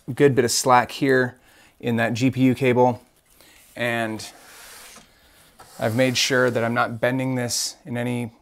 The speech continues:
crazy way. Uh, there's a company called Cable Mods. I'm gonna reach out to them. They do have a ninety degree angle, uh, cable. I'm gonna pick that up 'cause I think I like that better than this.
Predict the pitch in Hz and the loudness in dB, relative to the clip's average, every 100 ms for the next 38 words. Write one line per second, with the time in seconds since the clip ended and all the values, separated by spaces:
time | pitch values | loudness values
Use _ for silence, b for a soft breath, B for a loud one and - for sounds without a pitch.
0 | _ - - 139 135 131 123 123 120 117 | _ -10 -2 0 0 -2 -2 -2 -2 -4
1 | B B B B 117 120 117 156 147 151 | B B B B -2 -2 -4 -4 0 0
2 | 123 120 - 160 147 143 139 143 135 120 | 0 -2 0 2 4 4 4 2 -2 -4
3 | 113 135 139 123 131 117 127 123 123 - | -4 -4 0 -2 0 0 0 0 -4 -10
4 | b b - 123 139 143 120 113 123 131 | b b -2 0 2 2 0 0 0 0
5 | 127 123 120 135 131 117 135 135 135 131 | -2 -2 -2 0 0 -2 -4 -2 -2 -4
6 | - b b b b - 113 107 156 151 | -10 b b b b -4 -2 -2 0 4
7 | 147 139 120 - 120 120 156 - 135 139 | 4 2 -6 -8 -6 -4 -4 2 6 6
8 | 139 - - 113 - 131 117 123 123 117 | 4 -2 -8 -6 -4 -2 0 0 -2 -4
9 | - 123 131 127 - 131 135 139 - | 0 2 2 0 -4 -2 -2 -2 -6